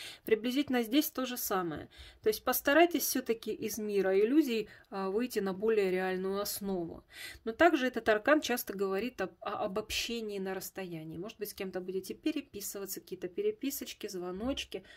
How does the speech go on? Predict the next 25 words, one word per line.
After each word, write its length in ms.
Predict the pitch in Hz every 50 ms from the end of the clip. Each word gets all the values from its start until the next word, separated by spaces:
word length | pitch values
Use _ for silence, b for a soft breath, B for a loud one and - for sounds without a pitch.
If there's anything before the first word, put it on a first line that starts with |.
| B B B -
Ну, 80 | 311
вот 100 | 262 -
такое 340 | - 196 196 - 196 185 180
виртуальное 580 | 185 208 202 - - 226 220 220 202 208 202 214
общение 420 | - - - 339 330 294 233 214
очень-очень 580 | 240 262 262 - 254 233 226 220 220 - 226 226
часто 340 | - 320 330 330 - 233
проходит 520 | 220 - 202 196 - 240 240 233 214 - -
именно 280 | 208 220 214 208 202
по 140 | 196 - 196
этому 380 | 190 196 196 190 185 190 185 185
аркану. 400 | 185 180 - 190 175 165 165 160 170 - - - - - - - _ _ - - _ _ - - _ _ - B B B B B B B B B B B B B B
Теперь 260 | B - - - 320 269
давайте 380 | 233 226 233 247 240 - 226
посмотрим 680 | 226 - 226 220 - - 233 226 226 226 226 214 196 190
послание 680 | 196 220 233 233 - 240 220 202 196 190 185 180 180 180
от 120 | 180 -
высших 420 | 202 202 220 - - 226 233 247 -
сил, 260 | - - 302 320 320 -
от 180 | - 233 233 -
ангелов 600 | - 226 214 214 202 196 202 190 190 185 185 190 185
для 360 | 185 202 214 220 247 277 277
варианта 560 | 240 202 185 190 190 202 220 220 - - 208
номер 320 | 185 185 190 196 196 190 -
четыре. 460 | - - - - 190 180 170 165